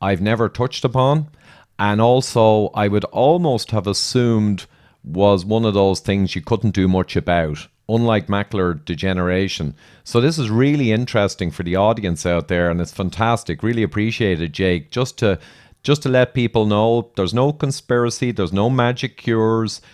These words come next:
but the reality is myopia is to a, somewhat or to a very large extent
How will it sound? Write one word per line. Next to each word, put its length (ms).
but 200
the 100
reality 640
is 240
myopia 880
is 260
to 220
a, 160
somewhat 600
or 180
to 160
a 40
very 220
large 500
extent 840